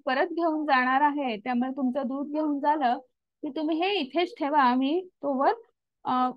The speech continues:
बाहेर जाऊन येतो मी आणि, अ, मग घेऊन जाईन." माधवेंद्र पुरींनी ती भिक्षा स्वीकारली आणि, अ, ते दूध,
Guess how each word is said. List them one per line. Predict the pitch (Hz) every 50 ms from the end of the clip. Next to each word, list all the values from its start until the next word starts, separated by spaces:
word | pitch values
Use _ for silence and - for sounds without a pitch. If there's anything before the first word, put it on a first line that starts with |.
| _ _ -
बाहेर | 240 240 269 269 262 247 277 285 320
जाऊन | 285 277 247 220 226 269 311
येतो | 269 202 - 190 - - _ _ _ _ _ _ _ _ _ -
मी | - 277 311 294
आणि, | 269 - - 240 254 277 370 359 - - -
अ, | - - 240 247
मग | 247 240 269 294 277 254 277
घेऊन | 262 320 349 392 330 269 247
जाईन." | 240 220 175 170 170 - _ _ _ _ _ _ _ _ _ _ _ _ _ _ _ _ _ _ _ _ -
माधवेंद्र | 254 240 226 220 247 262 269 285 277 285 285
पुरींनी | 285 277 254 254 262 269 277 285
ती | 277 302
भिक्षा | 285 247 254 254 - - 269 262
स्वीकारली | 269 - 262 247 254 262 254 262 269 269 254 226 202 247 240 _ _ _ _ _ _ _ _ _ _ _ -
आणि, | - 254 254 247 247 247 247 247
अ, | 240 233 233 233 226 226 220 220 208 190 240 - _ _ _ _ _ _ _ _ _ -
ते | - 277 285
दूध, | 254 240 277 294